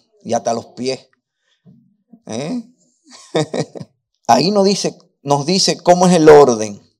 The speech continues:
de cómo van a ser las cosas. Primero Cristo resucitó, como les decía. Él es el primero y fue transformado ya. Y luego nosotros.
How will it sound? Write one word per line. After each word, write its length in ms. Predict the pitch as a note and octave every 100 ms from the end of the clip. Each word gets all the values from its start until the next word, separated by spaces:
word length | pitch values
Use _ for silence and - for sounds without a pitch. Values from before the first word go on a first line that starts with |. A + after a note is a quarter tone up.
| _ _ _ _ _
de 200 | - B2
cómo 240 | C#3+ E3
van 180 | D#3 C#3+
a 60 | C3+
ser 160 | D3
las 160 | C3+ -
cosas. 480 | - G2 - - _
Primero 420 | D3 D3+ F3 G3
Cristo 340 | F#3+ G3+ G#3 F#3
resucitó, 520 | F3 E3 D#3+ C#3 C#3
como 180 | C3 B2+
les 120 | B2+
decía. 460 | B2 - G#2+ F#2 _ _ _ _ _ _
Él 140 | - C3+
es 80 | D#3+
el 140 | E3
primero 640 | D#3+ C3 D3 C3 G#2 - _ _ _ _ _ _ _
y 100 | -
fue 260 | - C#3 D#3+
transformado 840 | F3 E3+ - - C3 B2 C#3 D#3 C#3+
ya. 340 | A#2 - _ _ _ _ _ _ _ -
Y 180 | C3+
luego 400 | C3+ D3 D#3+ F3+
nosotros. 1000 | F3 E3 - D3+ C#3 - A2 - - _